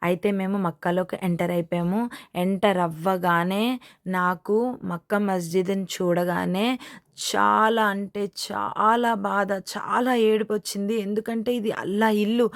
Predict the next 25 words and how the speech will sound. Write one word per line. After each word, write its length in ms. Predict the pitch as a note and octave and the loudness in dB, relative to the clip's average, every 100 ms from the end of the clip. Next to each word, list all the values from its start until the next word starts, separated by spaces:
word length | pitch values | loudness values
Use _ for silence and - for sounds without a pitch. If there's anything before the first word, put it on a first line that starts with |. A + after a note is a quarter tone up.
| - - - | -8 -12 -8
అల్లా 300 | G3 A3+ C4 | 0 2 4
నా 240 | A#3+ A3 | 4 0
కళ్ళకు 920 | G#3+ G3+ G3+ A#3 C#4 - C4+ B3+ C#4 - _ - | 0 -4 -2 -2 -2 -2 -2 0 -2 -6 _ -8
ఈ 140 | G#3+ G#3 G3 F#3 F3 - | -4 -2 -2 -2 -4 -2
మహాభాగ్యాన్ని 840 | G#3 F#3+ A#3+ G3+ F#3+ G#3 A3+ D4 | -2 0 0 0 -2 -2 0 0
ప్రసాదించాడు. 1040 | C4 B3 B3+ A#3 A#3 G#3+ A#3 A3 A#3 G#3 - _ - | 0 0 0 0 -2 0 0 2 4 2 -2 _ -6
దేనికి 580 | F#3+ G3+ A3 B3+ B3+ D4+ | 0 2 2 2 0 0
లాయక్ 640 | G#3+ F#3 F#3 A#3 C#4+ _ | 2 2 2 4 2 _
కాదు 240 | C#4 B3+ A#3 | -2 0 0
అసలు 240 | A3+ G#3+ | 0 -2
మేము, 500 | G#3 G3+ G#3 G#3 F3+ - | -2 -2 -2 -2 -4 -4
కానీ 260 | F#3+ A#3 | 0 0
అల్లా 260 | A3+ G3 G#3+ | 0 0 -2
సుబ్హానహు 380 | B3 A#3+ A#3+ A#3 | -2 0 0 0
తఆలా 380 | A3+ A3 A3 F#3 - - - | 0 2 2 0 -10 -12 -4
"నువ్వు 160 | A3 A3+ | 0 2
నీ 160 | G#3+ G3 | 2 2
ఇల్లు 180 | G3+ B3 | 0 0
చూపించావని" 720 | - B3+ G#3+ A3+ G#3+ G#3+ G3+ F#3+ | 0 -2 -2 -2 -2 -2 -2 -6
చెప్పేసి 340 | F3+ F#3+ G3+ F3+ - | -8 -8 -8 -8 -8
చాలా 400 | - - A3+ A#3+ | -8 -6 -2 2
ఏడ్చాము. 580 | A3 F#3+ - G#3 G3+ | 2 0 -2 -2 0
మేము 220 | G3+ G3 F#3 | -2 -4 -6
తవాఫ్ 540 | F3+ F3+ G#3 G#3+ - | -4 0 0 0 -4
చేస్తున్నాము, 640 | F#3+ - F3 F3+ E3+ G3+ | -4 -4 -6 -6 -4 -6